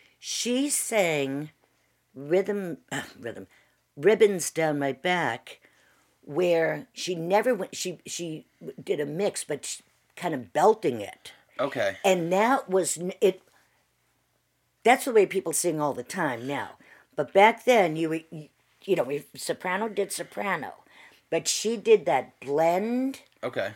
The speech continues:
Speaker 1: Um, so that it, it had a belty feeling. Um, Jerry Herman was so blown out at the, he had never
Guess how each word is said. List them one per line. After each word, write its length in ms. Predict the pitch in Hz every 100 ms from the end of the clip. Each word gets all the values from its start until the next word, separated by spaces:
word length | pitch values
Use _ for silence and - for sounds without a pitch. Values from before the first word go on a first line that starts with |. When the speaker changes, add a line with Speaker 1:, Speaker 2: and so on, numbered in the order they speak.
| - -
Speaker 1:
Um, 500 | 165 151 143 139 131 -
so 220 | - 180
that 120 | 151
it, 220 | 143 135 _
it 100 | 156
had 200 | 165 160
a 60 | 143
belty 560 | 104 - 143 180 202 196
feeling. 400 | 196 190 196 185 _ - _ _ _ _ _ _ _ _ _ -
Um, 460 | 156 143 143 135 - _ _ _ _ _ _ _ _ _ _ _ _ _ _ _ _ _ _ _ _ _ _ _ _ _ _ _ _ - -
Jerry 300 | 160 208 247
Herman 340 | 226 190 156
was 140 | 143 139
so 600 | - - 190 180 190 214
blown 680 | 175 - 165 170 170 175 160
out 560 | 143 98 - _ - - _ _ _ _ _
at 180 | 156 151
the, 100 | 196
he 140 | 160 214
had 160 | 175
never 380 | 190 175 185 165